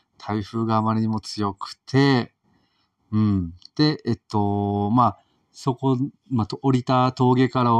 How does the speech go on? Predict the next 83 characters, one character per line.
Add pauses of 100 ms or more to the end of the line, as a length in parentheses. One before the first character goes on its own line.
(120)
峠
を
越
え
た
と
こ
ろ
が
静
か
り
っ
て
い
う
と
こ
ろ
で、 (560)
あ
の
ー、
何
も
な
い。
お
店
も
な
け
り
ゃ、 (680)
そ
れ
こ
そ
ね、
水 (160)
汲
め
る
と
こ
ろ
も
な
い
か
ら、
わ
ざ
わ
ざ
自
販
機
も
探
し
て、
水
も、 (320)
あ、
ジ
ュ-、
ま
あ、
ジ
ュ
ー
ス
と
か
に
行
っ
た
ん
だ
け
ど、